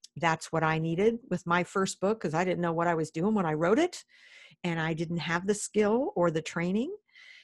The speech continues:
And so I needed someone to help walk me through the rewrite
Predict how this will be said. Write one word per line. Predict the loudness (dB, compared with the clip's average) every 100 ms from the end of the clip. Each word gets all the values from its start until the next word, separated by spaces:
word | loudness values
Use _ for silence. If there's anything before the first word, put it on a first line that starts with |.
| _
And | 0 0
so | 2 2 2 0
I | 0 2
needed | 2 2 0 -2
someone | 0 0 2 -2
to | -4
help | 0 0 0 -4 _ _
walk | 2 4 2 0
me | 0 -2
through | -4 -4 0 0 -2 -6 _ _ _ -20 _ _ _
the | 0
rewrite | 4 4 2 0 -2 -8